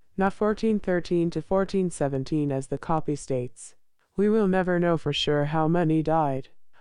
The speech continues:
All of these numbers are statistical guesses and vary wildly. I put the most credence in historian Philip Deleter's estimation that forty-five percent to fifty percent of Europe's population died in just the first four years.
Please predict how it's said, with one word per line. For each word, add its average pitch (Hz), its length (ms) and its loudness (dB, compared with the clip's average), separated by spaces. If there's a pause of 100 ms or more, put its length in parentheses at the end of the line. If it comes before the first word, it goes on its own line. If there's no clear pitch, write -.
All 226 240 2
of 190 140 0
these 175 200 0
numbers 160 460 0
are 147 80 -4
statistical 151 800 -4
guesses 147 480 -2
and 143 180 -4
vary 165 320 2
wildly. 135 640 -2 (380)
I 226 100 2
put 233 240 -2
the 196 80 0
most 208 300 -2
credence 196 460 -2
in 190 120 0
historian 180 600 0
Philip 180 360 -2
Deleter's 156 600 0
estimation 160 680 -2
that 156 120 -2
forty-five 208 760 0
percent 202 420 -2
to 170 100 -4
fifty 180 380 -4
percent 160 480 -4
of 143 120 -4
Europe's 196 380 0
population 160 720 -2
died 170 280 2
in 165 140 0
just 208 320 0
the 170 60 -4
first 190 340 -2
four 190 260 2
years. 147 440 0